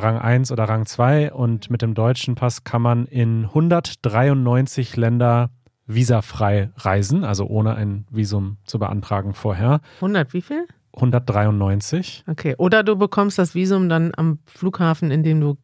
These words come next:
Speaker 2: Geld
Speaker 1: Äh, ich
Speaker 2: bezahlst.
Speaker 1: glaube, ja, es gibt so noch E-Visum, siebzehn Länder und nur in neunzehn Ländern wird überhaupt ein Visum benötigt. Und mit dem syrischen Pass, der ist auf Rang hundertfünf,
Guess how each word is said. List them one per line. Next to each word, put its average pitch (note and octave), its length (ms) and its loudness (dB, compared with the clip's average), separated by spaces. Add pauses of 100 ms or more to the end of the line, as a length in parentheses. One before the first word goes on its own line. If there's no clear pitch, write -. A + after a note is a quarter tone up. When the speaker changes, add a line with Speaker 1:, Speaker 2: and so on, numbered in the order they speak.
(100)
Speaker 2:
Geld D3 220 2
Speaker 1:
Äh, C3+ 200 4
ich C3+ 60 2
Speaker 2:
bezahlst. B2 200 -4
Speaker 1:
glaube, D#3 460 2
ja, D3 240 2
es D3 120 -4
gibt C#3 160 -8
so D3+ 140 0
noch C3+ 200 0 (100)
E-Visum, E3+ 960 0
siebzehn E3 480 -2
Länder F3+ 500 0 (280)
und C#3 200 -2
nur C#3+ 160 4
in C3 140 0
neunzehn D#3+ 600 2
Ländern C#3 420 2
wird B2 120 -2
überhaupt B2 400 -2
ein A2 180 -2
Visum A2 280 -2
benötigt. A2+ 760 -4 (440)
Und B2 580 2
mit B2 140 -2
dem A#2 100 0
syrischen C3+ 520 0
Pass, - 560 -2 (560)
der A#2+ 140 0
ist A2 120 0
auf - 240 -4
Rang A#2+ 300 2
hundertfünf, C3+ 840 0